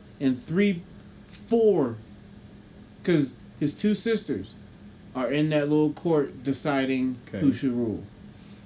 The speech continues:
Speaker 1: Uh, Tyrion is suggesting and deciding, you know, or talking to everybody and making suggestions. I'm not even sure if he really got a vote for real like that.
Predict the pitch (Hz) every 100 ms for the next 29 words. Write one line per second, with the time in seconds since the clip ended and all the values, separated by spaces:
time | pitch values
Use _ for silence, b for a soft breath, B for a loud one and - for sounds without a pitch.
0 | - - 131 127 123 120 - 233 202 139
1 | 104 101 - - - 147 151 - - -
2 | - - - 151 - 160 123 165 147 -
3 | 131 127 131 120 147 123 120 120 120 135
4 | B B - - 175 160 - - B B
5 | B 160 139 196 185 160 147 139 135 135
6 | 131 131 131 131 120 127 123 120 110 110
7 | 98 120 147 143 143 139 151 135 135 120
8 | 120 123 120 120 110 120 104 101 110 107
9 | 98 98 98 85